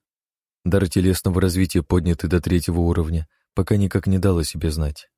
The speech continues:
Мужчина перевёл глаза на уровень силы. Уже продолжительное время он застопорился на пятёрке.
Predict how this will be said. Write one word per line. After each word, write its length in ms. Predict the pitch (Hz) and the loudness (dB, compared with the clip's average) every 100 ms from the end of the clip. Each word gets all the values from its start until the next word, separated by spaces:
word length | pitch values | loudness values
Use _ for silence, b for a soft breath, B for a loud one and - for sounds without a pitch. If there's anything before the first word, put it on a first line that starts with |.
| _ _ _ _ _ _ _ _ _ _ _ | _ _ _ _ _ _ _ _ _ _ _
Мужчина 420 | 82 85 - 120 | -2 0 2 0
перевёл 420 | 110 110 101 107 101 | 2 2 4 2 2
глаза 400 | 95 90 87 98 | 2 2 2 2
на 140 | 98 | 2
уровень 380 | 92 95 90 90 | 2 2 0 -2
силы. 400 | - 85 76 - _ _ _ _ _ _ _ | 0 -2 -2 -8 _ _ _ _ _ _ _
Уже 220 | 85 92 | 0 0
продолжительное 800 | - 117 110 104 104 98 107 104 | 0 2 2 2 2 2 2 2
время 320 | 90 101 104 | 2 0 2
он 100 | 107 | 0
застопорился 680 | 95 90 - 85 90 85 - | 0 0 -2 0 0 0 0
на 100 | 87 | -2
пятёрке. 560 | 80 85 - 76 73 | 0 -2 0 -2 -4